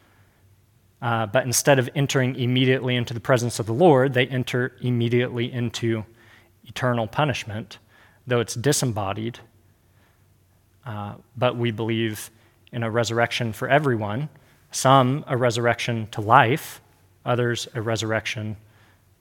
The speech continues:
to eternal punishment. So I'll continue a little more.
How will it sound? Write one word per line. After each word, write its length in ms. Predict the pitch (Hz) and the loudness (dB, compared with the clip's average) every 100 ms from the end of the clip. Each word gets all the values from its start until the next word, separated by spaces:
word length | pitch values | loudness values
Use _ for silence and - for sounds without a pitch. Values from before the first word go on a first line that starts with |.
| _ - | _ -8
to 120 | 117 117 | -6 -6
eternal 360 | 113 - 107 98 | -8 -8 -8 -8
punishment. 500 | - 143 - - 101 _ _ _ _ _ _ _ _ _ _ _ _ _ _ _ _ _ _ _ _ _ _ _ _ _ _ _ _ _ _ _ _ _ _ _ _ - | -4 -4 -4 -10 -20 _ _ _ _ _ _ _ _ _ _ _ _ _ _ _ _ _ _ _ _ _ _ _ _ _ _ _ _ _ _ _ _ _ _ _ _ 2
So 140 | 143 | 8
I'll 60 | 143 | 8
continue 680 | 151 143 175 160 151 151 - - _ _ - | 6 2 4 6 4 2 -2 -14 _ _ -2
a 60 | |
little 240 | 131 143 139 | 2 4 4
more. 400 | 120 117 123 | 4 2 2